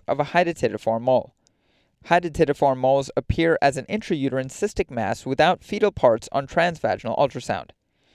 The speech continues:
Hydatidiform moles are a form of gestational trophoblastic disease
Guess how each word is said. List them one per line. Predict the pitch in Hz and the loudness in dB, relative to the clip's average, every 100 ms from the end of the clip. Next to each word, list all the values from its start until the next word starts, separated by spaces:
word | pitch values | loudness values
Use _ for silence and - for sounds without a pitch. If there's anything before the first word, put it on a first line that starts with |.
| _ _ _ - | _ _ _ 4
Hydatidiform | 143 135 143 135 147 135 | 4 4 2 2 2 2
moles | 131 131 139 | 2 2 2
are | - | 2
a | 123 | 2
form | - 175 175 | 2 0 0
of | 147 - | -4 0
gestational | - - 196 214 180 180 | -2 0 -2 -2 -6 -4
trophoblastic | 220 214 190 135 120 - 120 | -2 0 0 2 0 -2 -8
disease | 120 127 170 165 | -6 -4 -4 -4